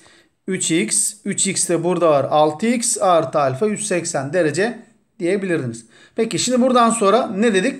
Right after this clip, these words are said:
Demek ki bir değer vereceğiz ki en büyük, en küçük muhabbeti gelsin. Şimdi altı x artı alfa ne eşit arkadaşlar? Yüz seksen derece.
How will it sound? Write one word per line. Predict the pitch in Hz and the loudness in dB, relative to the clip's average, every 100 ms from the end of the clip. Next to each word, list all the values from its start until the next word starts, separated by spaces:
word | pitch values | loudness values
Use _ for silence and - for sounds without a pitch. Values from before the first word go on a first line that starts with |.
| - | -12
Demek | - 143 151 208 | -10 -4 -4 -4
ki | 226 190 | -6 -8
bir | 147 | 0
değer | 151 156 165 | 2 4 4
vereceğiz | 160 156 220 277 - | 2 0 -2 -6 -4
ki | 185 | -2
en | 175 170 | -2 -2
büyük, | 180 185 | -4 -2
en | 185 170 | -2 -2
küçük | - - | -8 -6
muhabbeti | 175 160 165 160 151 | -4 -2 -4 -8 -4
gelsin. | 135 123 - - _ - - | -4 -4 -10 -20 _ -20 -20
Şimdi | - 160 160 | -8 -4 2
altı | 156 160 254 | 2 2 -2
x | 254 - | -2 2
artı | 226 208 214 | 2 4 2
alfa | 208 202 202 | 2 2 0
ne | 240 | 0
eşit | 240 - | 0 0
arkadaşlar? | 208 180 175 165 262 240 | 0 0 -4 -2 0 0
Yüz | 226 - | -2 -2
seksen | 180 - 214 208 | -2 0 0 2
derece. | 185 175 156 | 2 2 2